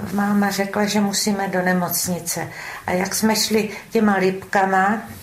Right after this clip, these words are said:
z druhé strany šel bratr a ona, vím přesně jako dnes, říká, jestli ta holka ho pozná,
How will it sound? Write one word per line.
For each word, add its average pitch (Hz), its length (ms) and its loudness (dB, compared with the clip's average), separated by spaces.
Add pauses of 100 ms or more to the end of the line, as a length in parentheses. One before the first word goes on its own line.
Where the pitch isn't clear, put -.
(240)
z 175 140 -2
druhé 202 280 4
strany 208 440 2
šel 170 300 0
bratr 190 420 0
a 170 240 0
ona, 190 320 0 (220)
vím 185 260 -2
přesně 196 500 -2
jako 185 240 0
dnes, 175 420 -4
říká, 175 500 -2 (520)
jestli 180 540 0
ta 180 300 -2
holka 160 540 -6
ho 156 280 -4
pozná, 92 600 -8